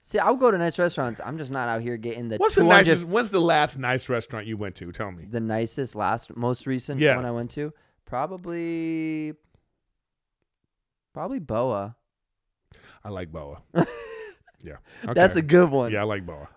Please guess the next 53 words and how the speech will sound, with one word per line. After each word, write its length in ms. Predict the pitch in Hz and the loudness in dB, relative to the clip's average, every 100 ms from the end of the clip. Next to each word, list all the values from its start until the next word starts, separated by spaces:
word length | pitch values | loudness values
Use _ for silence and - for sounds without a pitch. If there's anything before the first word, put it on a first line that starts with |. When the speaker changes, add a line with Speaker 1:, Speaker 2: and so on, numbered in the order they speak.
| - | 4
Speaker 1:
Boa's, 400 | 131 160 151 117 | 8 8 6 2
Speaker 2:
You 60 | - _ - - | -10 _ -14 0
Speaker 1:
I 120 | 127 | 2
Speaker 2:
should 80 | 139 | 4
Speaker 1:
went 160 | 165 | 2
Speaker 2:
use, 100 | 170 135 | -2 -6
Speaker 1:
to, 60 | |
Speaker 2:
you 60 | 151 | -10
should 140 | 143 151 | -10 -6
use 180 | 160 | 0
Speaker 1:
there's 160 | 156 143 | 2 2
a 60 | 139 | 2
new 160 | 139 | 2
one 100 | 131 | 2
in 80 | 120 | 0
Manhattan. 600 | 110 107 110 95 95 98 _ _ _ _ - | -2 -2 -2 -4 -10 -18 _ _ _ _ -10
Manhattan 300 | 110 170 190 | 2 4 8
Speaker 2:
Oh, 40 | |
there 80 | 208 | 6
is? 120 | 240 | 6
Speaker 1:
Beach. 140 | - - | 2 -4
Speaker 2:
Manhattan 180 | 170 190 | -4 -2
Beach? 120 | 156 | 4
Oh, 200 | 147 127 | 6 6
okay. 260 | 117 107 95 | 4 0 2
I 80 | 139 | 2
like, 200 | 151 123 - 82 - | 2 0 -14 -12 -2
I 80 | 139 | 0
like 200 | 135 107 | 0 0
both 200 | 127 120 | -2 -2
of 100 | 98 | -6
the, 220 | 110 107 | -6 -6
the 80 | 120 | -8
one 200 | 123 139 | -4 -4
on 100 | 131 | -4
Sunset 440 | - 123 123 139 | -6 -8 -4 -2
Speaker 1:
The 40 | 131 | 2
Speaker 2:
is 20 | |
Speaker 1:
one 100 | 135 | 2
on 80 | 131 | 2
Speaker 2:
great, 120 | 147 | 2
Speaker 1:
Sunset's 380 | 117 104 98 95 | -2 -4 -8 -8
a 20 | |
vibe. 240 | 92 90 | -6 -2
Speaker 2:
but 100 | 135 135 | 0 2
the 60 | |
one 200 | 151 170 | 4 4
in 60 | 151 | 4
Santa 220 | 160 135 | -2 -4
Monica 360 | 123 151 147 107 | -4 -4 -4 -10
is 80 | 101 | -8
great 240 | 107 101 | -8 -6
too. 240 | 131 104 | -8 -8